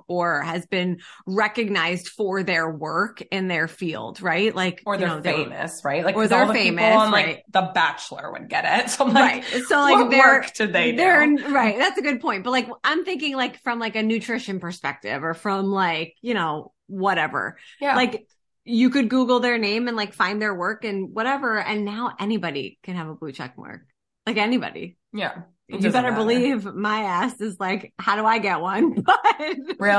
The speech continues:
Speaker 1: like,
Speaker 2: See, I'm like, "Well, fuck it. If anybody can pay for it, then who gives a shit?"
Speaker 1: I know. It's just so interesting. 'Cause so now I'm seeing, like, a ton of people that I follow. I'm like, "Wow, you're verified, you're verified, <laughs> you're verified."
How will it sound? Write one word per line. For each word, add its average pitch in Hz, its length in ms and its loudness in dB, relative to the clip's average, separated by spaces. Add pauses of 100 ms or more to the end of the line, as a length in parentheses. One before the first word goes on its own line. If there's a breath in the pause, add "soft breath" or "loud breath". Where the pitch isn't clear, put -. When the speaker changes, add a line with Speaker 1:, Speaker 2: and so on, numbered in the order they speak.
(160)
Speaker 1:
like, 254 80 0
Speaker 2:
See, 226 140 0
I'm 226 220 4
like, 220 240 4
"Well, 208 180 2
fuck - 280 2
it. 147 260 -4
If 180 140 -8
anybody 220 560 -2
can 190 140 -12
pay 196 340 -6
for 151 140 -2
it, 160 100 -4
then 180 100 -4
who 226 140 -4
gives 254 240 -4
a 175 80 -4
shit?" - 400 -10 (320 soft breath)
Speaker 1:
I 196 160 -8
know. 190 200 -4
It's 247 220 -2
just 269 260 -8
so 247 220 -2
interesting. 190 480 -6
'Cause 220 160 -8
so 220 120 -4
now 196 280 0
I'm 247 140 0
seeing, 202 240 -6
like, 180 160 -6
a 180 40 -4
ton 190 220 -6
of 180 140 -10
people 190 240 -10
that 175 120 -2
I 170 120 -6
follow. 196 340 -2
I'm 160 80 -8
like, 151 160 -10
"Wow, 208 240 -4
you're 156 240 -8
verified, 269 560 -6
you're 196 160 -6
verified, 302 560 -4
<laughs> - 140 -10
you're 220 200 -4
verified." 277 760 -2